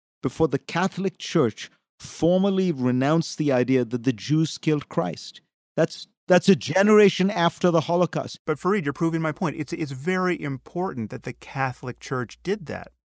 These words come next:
Speaker 2: rather than all of us just wait for the Catholics to come to their senses without putting any pressure on them.
Speaker 1: No, no, but, but there you get into a really genuinely difficult problem, which I wish,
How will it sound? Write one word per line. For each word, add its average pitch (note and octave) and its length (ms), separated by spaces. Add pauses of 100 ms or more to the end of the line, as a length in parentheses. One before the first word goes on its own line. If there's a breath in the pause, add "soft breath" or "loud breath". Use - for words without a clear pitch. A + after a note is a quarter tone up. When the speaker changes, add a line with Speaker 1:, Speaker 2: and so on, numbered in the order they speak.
(200)
Speaker 2:
rather E3 280
than D#3+ 160
all E3+ 260
of D#3+ 80
us D#3+ 100
just D#3+ 200
wait D3 380
for D3 140
the C3+ 160 (120)
Catholics C#3+ 420
to C3 80
come D3 200
to C#3 60
their B2+ 120
senses C#3 460
without A#2+ 300
putting B2 260
any A#2+ 160
pressure - 380
on F#3+ 100
them. A#3 80
Speaker 1:
No, G#3+ 60
no, G3+ 200
but, D#3+ 220
but D3 220
there A3+ 140
you F#3+ 160
get D#3 200
into D#3 220
a C3+ 40
really D3+ 280
genuinely C3+ 580
difficult C3 480
problem, A2+ 360
which A#2 160
I B2 100
wish, C3 300